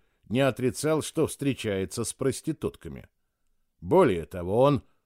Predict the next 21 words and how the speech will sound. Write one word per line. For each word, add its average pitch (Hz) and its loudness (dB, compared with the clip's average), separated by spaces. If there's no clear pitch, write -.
просто 117 0
помешан 127 0
на 82 -10
них. - -20
Обычно 131 2
свидания 127 0
проходят 180 4
в 131 -4
мотелях 147 2
возле 131 2
аэропорта 113 0
либо 180 6
в 170 10
лесу, 175 4
если 139 2
девушки 113 0
соглашаются. 101 -8
Леса 135 4
он 143 2
знает 135 0
хорошо, 151 -2